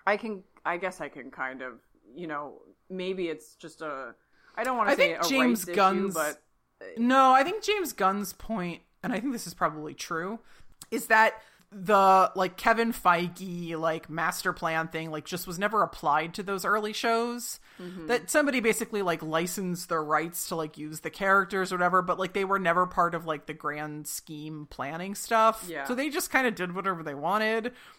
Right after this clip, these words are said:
Speaker 2: and with, without much consideration as to how it would fit into the M C U writ large. And it's like, well, if we have to, like, steamroll over some of that stuff, we're just gonna do it.
Speaker 1: Yeah. Yeah.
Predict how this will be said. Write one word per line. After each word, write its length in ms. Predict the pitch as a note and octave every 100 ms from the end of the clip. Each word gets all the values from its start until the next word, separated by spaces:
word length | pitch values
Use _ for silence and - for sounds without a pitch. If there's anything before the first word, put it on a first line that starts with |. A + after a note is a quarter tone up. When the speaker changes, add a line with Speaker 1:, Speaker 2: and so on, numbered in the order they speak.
| _ -
Speaker 2:
and 400 | F#3 E3+ E3 D#3+
with, 260 | F#3+ F#3 -
without 440 | - C#4 C#4 -
much 440 | E3+ F3+ G3 - -
consideration 640 | F#3 F#3 D#3+ D3 E3 F#3
as 120 | D#3 -
to 80 |
how 240 | D3+ E3 F3
it 100 | C#3+
would 160 | D#3+
fit 160 | - D#3+
into 180 | D#3+ D#3+
the 140 | D#3+
M 100 | D#3+
C 160 | D#3+ F3
U 120 | D#3
writ 260 | D#3 D#3+ -
large. 380 | D3+ D#3+ F3+ F3
And 80 |
it's 160 | D#3+ -
like, 160 | E3 G3+
well, 120 | G3+
if 120 | F#3+
we 80 | A#3+
have 180 | B3+ B3+
to, 100 | G#3+
like, 300 | E3 D#3+ - _ _ _
steamroll 600 | - - F#3+ F#3 E3 D#3+
over 160 | D#3+ D3+
some 180 | D#3+ D#3
of 40 |
that 160 | C#3 -
stuff, 220 | D3 -
we're 100 | E3
just 220 | - -
gonna 160 | F#3+ C3
do 240 | C3 A2+
it. 260 | F#2 G2+ - _ _ _
Speaker 1:
Yeah. 320 | G#3 C4+ A3+ - - - - - A3+
Yeah. 260 | G#4 D4+